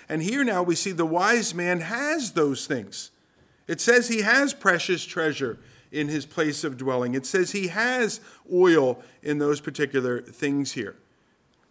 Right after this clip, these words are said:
The difference is that this wise man who has a plenty things here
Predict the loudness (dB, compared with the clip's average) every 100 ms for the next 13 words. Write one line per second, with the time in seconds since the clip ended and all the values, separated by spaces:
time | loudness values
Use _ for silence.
0 | -6 -2 0 0 -2 -4 -2 -2 -2 -2
1 | -2 -2 -2 0 0 -2 -4 -4 -2 -2
2 | -4 -4 -4 -2 -2 -2 -2 -6 -6 -6
3 | -6 -6 -6 -8 -4 0 0 0